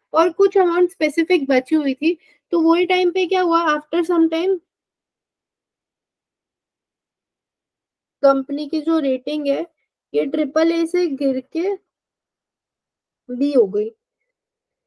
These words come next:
तो B तो नहीं हो गई, B is too much, A हो गई। तो company हल्की सी downgrade हुई, तो इधर क्या लगेगा? इधर इनको ऐसा लगेगा कि अब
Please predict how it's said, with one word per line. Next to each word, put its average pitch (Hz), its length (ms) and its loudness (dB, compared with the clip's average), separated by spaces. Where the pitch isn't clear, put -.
तो 277 120 -4
B 262 260 -4
तो 294 120 -10
नहीं 277 220 -2
हो 247 80 0
गई, 254 180 -2
B 240 220 -10
is 254 140 -6
too 254 200 -4
much, 247 360 -4
A 254 200 2
हो 196 180 -2
गई। 202 240 -4
तो 311 100 -2
company 311 440 0
हल्की 330 380 0
सी 349 140 2
downgrade 302 580 -2
हुई, 285 180 -4
तो 339 80 -2
इधर 330 280 -2
क्या 349 160 -2
लगेगा? 294 380 -2
इधर 294 320 -2
इनको 302 280 -2
ऐसा 330 220 0
लगेगा 302 360 0
कि 294 160 -4
अब 285 180 -4